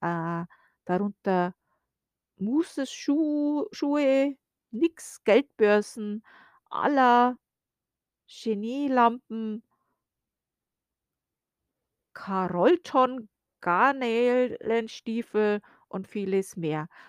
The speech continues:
Und fragt's mich jetzt nicht, was Garnelenstiefel sind. <laughs> Äh, die meisten Crews haben, äh, Medaillonperlen,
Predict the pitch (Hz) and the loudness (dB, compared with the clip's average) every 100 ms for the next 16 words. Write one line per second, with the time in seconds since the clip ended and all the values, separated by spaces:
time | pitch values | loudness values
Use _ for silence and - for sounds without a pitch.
0 | - 185 - 190 - - 202 - 180 - | -14 -12 -2 -2 -2 -10 -14 -10 -10 -8
1 | 277 - - 233 - 214 220 220 180 170 | -10 -8 -4 -4 0 0 2 2 0 -2
2 | - 165 160 156 147 - 147 - - - | -10 -12 -10 -8 -8 -8 -8 -10 -20 -20
3 | _ _ _ - - - - - - - | _ _ _ -6 -6 -6 -16 -20 -20 -18
4 | - - - - - 214 226 247 226 220 | -18 -18 -20 -2 6 8 6 4 4 6
5 | 370 - 311 - 262 262 - 226 214 214 | 6 4 -10 -4 -2 0 4 4 4 2
6 | 214 - 202 208 202 202 - _ _ _ | -10 -2 2 4 4 2 0 _ _ _
7 | _ _ _ _ 190 220 233 208 190 226 | _ _ _ _ -4 0 4 4 4 2
8 | 349 359 - 247 233 233 233 240 | 2 -4 -2 2 4 4 2 -4